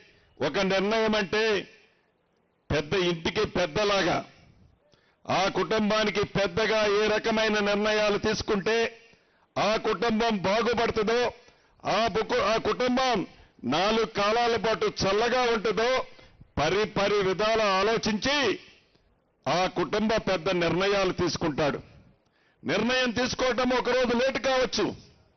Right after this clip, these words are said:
నిర్ణయం తీసుకోవటం ఒక వారం లేట్ కావచ్చు. ఎస్, ఇందిరమ్మ ప్రభుత్వం వస్తే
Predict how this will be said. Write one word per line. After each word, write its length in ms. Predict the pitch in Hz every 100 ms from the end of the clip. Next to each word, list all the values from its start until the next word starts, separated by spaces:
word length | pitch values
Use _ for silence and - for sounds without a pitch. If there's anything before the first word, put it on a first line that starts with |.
| _ _ _ _ _ _ _ _ -
నిర్ణయం 480 | 165 226 254 262 240
తీసుకోవటం 800 | 254 - - 269 277 262 202 - - _ _ -
ఒక 100 | 196
వారం 480 | 240 247 269 262 247
లేట్ 200 | 269 277
కావచ్చు. 640 | 285 269 262 - 262 202 127 - _ _ - 113
ఎస్, 440 | 202 262 - - - _ _ _ _ _ -
ఇందిరమ్మ 520 | 143 220 233 233 226
ప్రభుత్వం 540 | 214 196 196 - 247
వస్తే 600 | 226 220 - 247 277 190